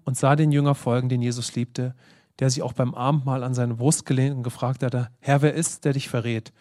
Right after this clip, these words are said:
Und als Petrus diesen sah, spricht er zu Jesus: „Herr, was ist aber mit diesen?“ Jesus spricht zu ihm: „Wenn ich will, dass er bleibe,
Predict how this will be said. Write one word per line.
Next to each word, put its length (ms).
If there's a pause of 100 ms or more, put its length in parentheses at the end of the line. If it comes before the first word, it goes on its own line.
(440)
Und 60
als 140
Petrus 400
diesen 260
sah, 280
spricht 360
er 80
zu 160
Jesus: 420 (200)
„Herr, 260
was 160
ist 320
aber 200
mit 180
diesen?“ 340 (640)
Jesus 300
spricht 300
zu 120
ihm: 260
„Wenn 140
ich 180
will, 140
dass 180
er 80
bleibe, 640